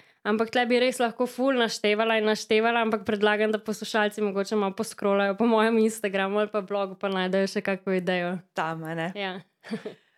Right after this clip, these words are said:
Speaker 2: Zanimivo je, kako vedno bolj postaja, eh, vrednota uspešnega življenja to, da investiramo v izkušnje, v potovanja, v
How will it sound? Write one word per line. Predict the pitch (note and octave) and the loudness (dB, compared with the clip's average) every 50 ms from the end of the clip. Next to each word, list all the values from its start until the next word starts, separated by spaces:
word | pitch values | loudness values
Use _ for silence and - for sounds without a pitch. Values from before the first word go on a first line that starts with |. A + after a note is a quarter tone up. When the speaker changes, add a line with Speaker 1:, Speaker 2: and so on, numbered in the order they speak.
| _ _ _ _ _ | _ _ _ _ _
Speaker 2:
Zanimivo | - G#3+ G3 G#3 G#3+ G#3+ A3+ A#3+ C4 D4 E4 E4 D4+ | -2 0 0 2 2 2 2 4 4 4 4 4 2
je, | C4 G#3+ G#3 G3+ G3+ G#3+ B3 B3+ - - _ | 2 2 2 2 2 2 0 -2 -6 -10 _
kako | _ - A3+ A3 - C4+ C4 | _ -4 -4 -2 0 0 0
vedno | B3+ C4 B3 A#3+ A#3 | 0 2 0 0 2
bolj | G#3 G#3+ G#3+ | 2 0 0
postaja, | G#3+ G#3 G3+ - - F#3+ F3+ F3 E3+ E3+ E3 D#3+ - | 0 -2 -4 -2 -2 0 0 0 0 0 -2 -4 -4
eh, | - - F3 F3 E3+ F3 | -6 -4 -4 -2 -2 0
vrednota | E3+ F3 F3 F3 E3+ F#3 G3 F#3+ G3 G3+ F#3+ | 0 0 0 0 0 0 0 0 0 -2 -4
uspešnega | F3 F3 - - F#3+ F#3+ - G#3+ F#3+ F3+ F3+ | -4 -4 -4 -4 -4 -4 -4 -4 -2 -2 -2
življenja | E3+ F3+ F3+ F3+ F3+ F#3 F3 F3 | -2 0 0 0 0 0 -2 -2
to, | - G3+ | -4 -2
da | F#3+ F#3+ | -2 -2
investiramo | F#3 F3+ F3 F3+ F3+ - - - A#3 A3 G3+ F#3+ F3+ F3 E3+ | -2 -2 -2 -4 -4 -4 0 2 2 2 2 2 0 -2 -2
v | E3+ | -2
izkušnje, | E3 - - - F3 E3 - - D#3+ D3+ D3+ D3 | -4 -6 -8 -8 -8 -8 -8 -6 -6 -6 -6 -6
v | - - F#3+ | -6 -8 -6
potovanja, | F#3+ - B3 A#3+ B3 A3+ F#3+ F3+ F3 E3+ E3+ E3+ E3+ E3 D#3+ | -4 -4 -4 -2 -2 -2 0 0 0 0 0 -2 -2 -2 -2
v | D#3+ C#3 F3+ F#3+ | -2 -2 -4 -4